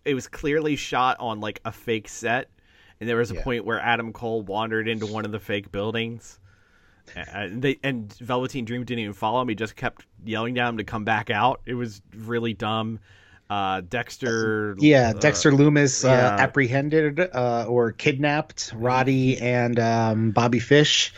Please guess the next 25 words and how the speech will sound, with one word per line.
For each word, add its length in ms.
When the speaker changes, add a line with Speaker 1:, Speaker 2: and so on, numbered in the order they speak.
Speaker 1:
Yeah. 280
Speaker 2:
and 80
has 180
since 380
given 320
Roderick 380
Strong 320
P 120
T 220
S 140
D 200
over 240
it. 240
Speaker 1:
Yeah, 500
that 180
happened. 580
Uh, 240
Adam 280
Cole, 500
uh, 240
went 180
through 200
a 80
car 280
windshield. 800